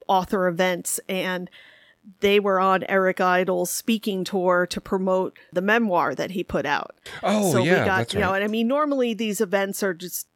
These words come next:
Speaker 1: an author talk and autograph signing at the store, but for this, they actually reserved, uh, an auditorium at a local college. So that was so, he was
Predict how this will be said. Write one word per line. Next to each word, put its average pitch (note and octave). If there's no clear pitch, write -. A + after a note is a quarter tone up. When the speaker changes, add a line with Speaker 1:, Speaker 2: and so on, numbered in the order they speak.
Speaker 1:
an G3
author G#3
talk F#3+
and F#3
autograph F#3
signing F3+
at F#3
the F3
store, G3
but -
for G3+
this, G#3
they F#3
actually F#3
reserved, G3
uh, F3
an F#3
auditorium G3
at F3
a F3+
local F#3
college. -
So F#3
that G3+
was F#3+
so, G3
he A3
was G#3